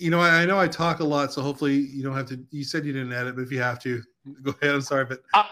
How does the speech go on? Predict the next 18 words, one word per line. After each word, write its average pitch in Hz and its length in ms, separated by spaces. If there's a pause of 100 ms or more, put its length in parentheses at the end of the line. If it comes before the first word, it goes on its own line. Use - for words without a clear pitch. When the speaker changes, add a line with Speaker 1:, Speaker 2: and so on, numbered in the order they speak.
(720)
Speaker 2:
I'm 214 180
not 196 240
editing 175 400
a 135 60
thing 131 380
because 135 520
that's 180 280
what, 170 180
that's 180 200
what's 196 160
so 165 100
fun 165 260
about 113 240
you. 120 140
You're 123 160
bubbly, 160 380
you're 139 200
energetic, 147 560